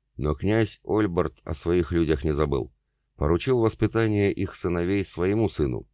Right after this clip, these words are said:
младшему четвёртому сыну, Вольгу. Клек легко, привычной походкой по снегу подбежал к воеводе,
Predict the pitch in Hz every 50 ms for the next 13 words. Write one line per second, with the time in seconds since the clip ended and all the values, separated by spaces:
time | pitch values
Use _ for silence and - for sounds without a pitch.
0 | _ _ - 65 71 78 87 104 110 - - - 104 104 98 - 101 - - 90
1 | 92 78 - 82 82 82 - - 87 80 73 67 60 55 64 64 76 87 82 69
2 | 60 64 57 - _ _ _ _ _ _ _ _ _ _ _ _ _ _ _ _
3 | _ _ _ - 76 73 71 - - 65 64 - - 85 87 92 90 - _ _
4 | _ _ _ _ - 78 82 95 120 123 - 120 113 107 - 101 - - 113 117
5 | - - - 104 - - 85 78 - 95 98 98 85 92 90 - - 85 67 69
6 | 80 73 78 85 82 78 - 78 76 78 76 80 87 80 64 62 58